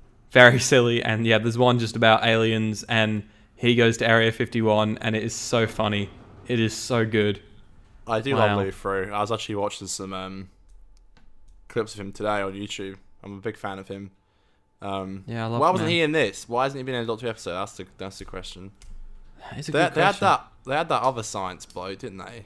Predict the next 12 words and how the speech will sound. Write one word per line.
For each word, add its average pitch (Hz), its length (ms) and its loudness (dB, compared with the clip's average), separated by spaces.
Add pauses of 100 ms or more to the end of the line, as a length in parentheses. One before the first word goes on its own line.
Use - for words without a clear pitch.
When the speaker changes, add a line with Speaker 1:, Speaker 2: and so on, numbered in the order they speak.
(120)
Speaker 2:
Who 101 140 -12 (120)
rocks 90 240 -10
up 98 200 -8
in, 95 160 -8
um, 92 420 -12 (1040)
in, 95 180 -10
uh, 85 300 -10
Power 92 280 -8
Speaker 1:
Bill, 127 200 4
Speaker 2:
Three, 120 200 2 (160)
so - 140 -14
Speaker 1:
Bill 127 220 2